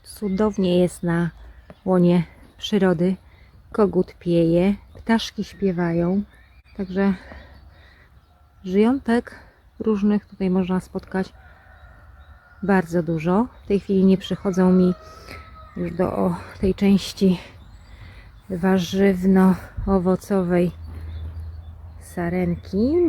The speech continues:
bo mój szczaw jest nareszcie w całości. A ja przyprowadziłam Was tutaj, e, żeby Wam pokazać, że niestety w życiu ogrodnika czy kogoś, kto ma ogród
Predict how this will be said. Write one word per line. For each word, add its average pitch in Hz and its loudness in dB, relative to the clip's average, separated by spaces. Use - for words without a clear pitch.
bo 202 6
mój 180 6
szczaw - 0
jest 208 0
nareszcie 220 -2
w - -20
całości. 175 0
A 214 -2
ja 226 4
przyprowadziłam 214 2
Was 190 -2
tutaj, 202 0
e, 196 2
żeby 208 0
Wam 208 4
pokazać, 202 0
że 202 2
niestety 208 2
w 175 0
życiu 226 6
ogrodnika 233 4
czy 175 2
kogoś, 196 0
kto - -6
ma 156 -2
ogród 175 0